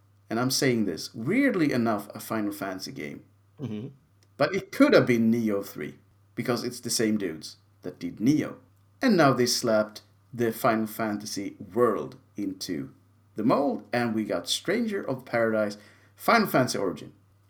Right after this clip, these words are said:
Speaker 1: on the P S five, and it looks pretty sweet. Yeah.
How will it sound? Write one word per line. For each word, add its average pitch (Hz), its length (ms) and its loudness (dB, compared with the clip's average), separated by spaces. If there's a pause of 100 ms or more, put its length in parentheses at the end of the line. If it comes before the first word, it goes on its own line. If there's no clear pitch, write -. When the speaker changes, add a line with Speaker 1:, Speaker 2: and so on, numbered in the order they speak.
(160)
Speaker 1:
on 190 140 0
the 254 60 0
P 330 160 0
S - 80 -2
five, - 400 -2
and 123 120 0
it - 120 -4
looks - 420 -2 (640)
pretty - 580 0
sweet. 339 420 -2 (640)
Yeah. - 120 -10